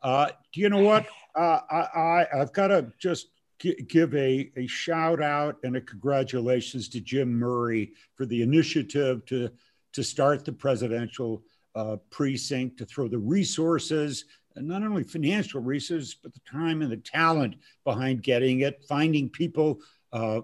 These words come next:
like you, Neil, Nancy and Drew and, and others to make it start to happen.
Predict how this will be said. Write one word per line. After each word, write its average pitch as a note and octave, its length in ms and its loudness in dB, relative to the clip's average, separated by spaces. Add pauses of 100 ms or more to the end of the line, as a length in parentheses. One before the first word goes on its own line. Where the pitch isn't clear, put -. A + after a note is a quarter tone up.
like C#3+ 400 2
you, D3+ 180 4
Neil, C#3+ 580 2 (340)
Nancy C#3 540 -4
and C#3 140 -4
Drew C3+ 420 -4 (100)
and, C3 220 -6
and B2+ 180 0
others C#3 440 4
to C3+ 280 -6
make C#3+ 320 0
it C#3+ 120 -4
start D3+ 320 -6
to C3 80 -4
happen. D3 520 -4